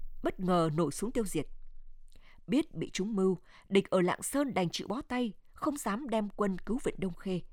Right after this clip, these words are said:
Thế là cả một dải biên giới Việt Trung được giải phóng. Khà khà khà. Ông Hậu rất mê thời sự chiến tranh, cứ hào háo đón từng lời, từng câu từ miệng ông Nam Long nói ra.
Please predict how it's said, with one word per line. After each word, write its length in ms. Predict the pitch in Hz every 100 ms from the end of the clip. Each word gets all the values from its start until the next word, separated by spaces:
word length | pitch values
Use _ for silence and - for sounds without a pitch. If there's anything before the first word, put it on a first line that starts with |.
| - - -
Thế 120 | 339
là 280 | 302 208 180
cả 320 | - - 214
một 140 | 160 175
dải 140 | 175
biên 160 | 175 285
giới 220 | - 285
Việt 200 | 175 165
Trung 220 | - 220 185
được 140 | 165
giải 140 | 175
phóng. 300 | - 180 202 403 - - - - -
Khà 240 | - 196 151
khà 220 | - 156
khà. 280 | - 143 120 - - - - - - - - - - - -
Ông 120 | 294 254
Hậu 280 | 202 151
rất 240 | 214 381 -
mê 220 | 277 294 -
thời 200 | 175 135
sự 180 | -
chiến 200 | - 196
tranh, 300 | - 196 185 165 - - -
cứ 120 | 208
hào 220 | 202 175
háo 300 | - 180 311 -
đón 140 | 220 -
từng 160 | 165
lời, 260 | 147 160 135 - - - -
từng 220 | 196 165 -
câu 220 | 277 269 -
từ 100 | 147
miệng 200 | 147 -
ông 200 | 196 180
Nam 200 | 196 185
Long 220 | 190 190 180 -
nói 180 | 170 269
ra. 260 | - 170